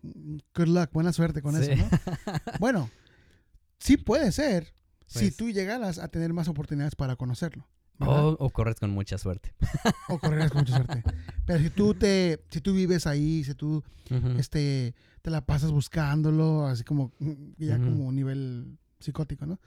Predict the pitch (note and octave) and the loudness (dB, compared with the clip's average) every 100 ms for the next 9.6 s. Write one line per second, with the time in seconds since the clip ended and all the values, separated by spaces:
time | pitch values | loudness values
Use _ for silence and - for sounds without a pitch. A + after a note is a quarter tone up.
0 | - G#2+ G#2 A2+ A#2 B2 - D#3 - G3 | -6 -4 -2 -4 -4 -4 -4 -4 2 4
1 | E3+ C#3+ - A2+ - B2 - - G#2+ G#2 | 4 0 -6 -4 2 4 4 0 -6 -2
2 | B2 - C#3+ D#3 C3 B2+ A#2+ C#3+ - F3 | 2 4 4 2 -2 -2 -4 -6 -2 0
3 | D3+ D#3+ - G3 G3 F#3 - F3 C#3+ - | 2 0 0 2 4 4 2 -2 -2 -10
4 | E3+ D#3 - D#3 C#3+ D3+ - E3+ E3 G#3+ | -10 -10 -10 -10 -8 -8 -8 -8 -4 -2
5 | E3+ E3 F3 D#3 D3+ D3+ D3+ B2+ C3+ D3 | 0 0 -2 -4 -4 -4 -6 -6 -4 -6
6 | - - - _ D3+ C#3 D3+ E3+ C#3+ - | -8 -20 -20 _ -4 -4 -6 -8 -10 -14
7 | _ _ - D#3+ C#3+ D3+ C3+ C#3+ C3+ A#2+ | _ _ -12 -10 -6 -6 -4 -6 -6 -6
8 | B2+ B2+ C3 - C#3 A#2 A2 B2 - _ | -4 -4 -6 -8 -4 0 0 -2 -10 _
9 | _ C3 C3 B2+ B2 | _ -6 -4 -4 -4